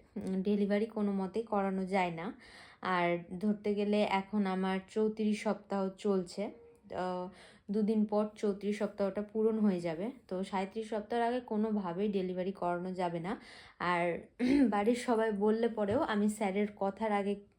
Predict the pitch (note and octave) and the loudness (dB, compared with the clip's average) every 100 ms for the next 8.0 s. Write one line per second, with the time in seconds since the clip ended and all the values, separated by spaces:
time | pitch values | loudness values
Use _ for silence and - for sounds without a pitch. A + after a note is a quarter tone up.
0 | - F#3+ A#3+ A3 B3 A3 F#3+ E3 D3 D3+ | -12 -10 -6 -4 -2 0 -2 -2 -8 -12
1 | - - - - _ G3+ F#3+ F#3+ A3+ A#3 | -16 -20 -20 -20 _ -4 -2 2 4 6
2 | B3 A#3 A#3 G#3+ G3 G3 - B3 A3 G#3+ | 6 4 4 4 4 2 0 2 4 4
3 | G3+ G3+ A3+ G3 F#3+ F#3 F#3 F3+ E3 F#3 | 4 2 0 -2 0 2 2 -2 -4 -4
4 | C4+ - _ G3 F#3+ G3 F#3+ G3+ A3 A3+ | -4 -8 _ 0 2 2 0 0 0 2
5 | A#3 A3+ A3 G#3+ G3+ G#3+ A3 - - - | 0 -2 0 -2 0 0 0 -6 -20 -16
6 | - G3 G3 G#3+ G#3 G3+ G3+ A3 A#3 A3 | 0 0 2 0 0 0 0 0 -2 -2
7 | A3 G#3+ - A3 G3+ F#3+ G3 F#3+ F3 | -4 -4 -2 2 2 2 2 0 -2